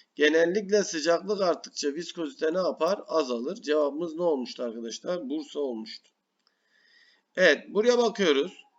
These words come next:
Viskozitesi verilen X ve Y için hangileri doğrudur diyor arkadaşlar. Şimdi Y'nin, X'in viskozitesi arkadaşlar, X'te, Y'den nedir? Fazla. Akıcılık derse viskozitenin tersi Y'nin X'ten fazla olacak.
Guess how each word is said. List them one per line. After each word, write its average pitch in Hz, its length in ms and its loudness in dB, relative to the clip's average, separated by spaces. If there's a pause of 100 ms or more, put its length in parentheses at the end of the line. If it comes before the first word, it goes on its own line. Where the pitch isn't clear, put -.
(120)
Viskozitesi 202 760 -2
verilen 165 360 2
X 196 320 -4
ve 185 60 2
Y 196 320 2
için 165 280 -4
hangileri 196 680 0
doğrudur 147 480 2
diyor 117 180 -6
arkadaşlar. 104 500 -14 (720)
Şimdi 180 280 -4
Y'nin, 190 760 0
X'in 233 420 -2
viskozitesi 160 800 -2
arkadaşlar, 135 800 -2
X'te, 170 540 -2
Y'den 156 520 2
nedir? 196 360 0
Fazla. 135 560 0 (800)
Akıcılık 196 680 2
derse 190 600 4
viskozitenin 190 760 0
tersi 170 400 2
Y'nin 180 540 2
X'ten 147 500 0
fazla 123 320 0
olacak. 127 380 -2